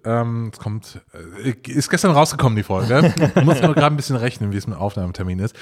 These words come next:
Speaker 1: Wir haben Chris Avalon interviewt und er hat uns erzählt, dass er bei Planescape Torment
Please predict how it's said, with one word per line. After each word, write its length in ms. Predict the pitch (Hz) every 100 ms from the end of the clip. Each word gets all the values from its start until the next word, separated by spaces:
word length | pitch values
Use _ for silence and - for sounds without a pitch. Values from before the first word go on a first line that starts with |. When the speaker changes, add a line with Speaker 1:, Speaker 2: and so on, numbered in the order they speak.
| - -
Speaker 1:
Wir 80 |
haben 80 | 123
Chris 160 | 147 -
Avalon 340 | 151 180 165
interviewt 360 | 151 151 147 139
und 100 | 117
er 60 |
hat 160 | 107 131
uns 200 | 139 156
erzählt, 560 | 123 - 120 123 135 - - _
dass 180 | 110 104
er 220 | 104 123
bei 180 | 117 113
Planescape 560 | 107 - 156 - 104 -
Torment 500 | 101 95 110 151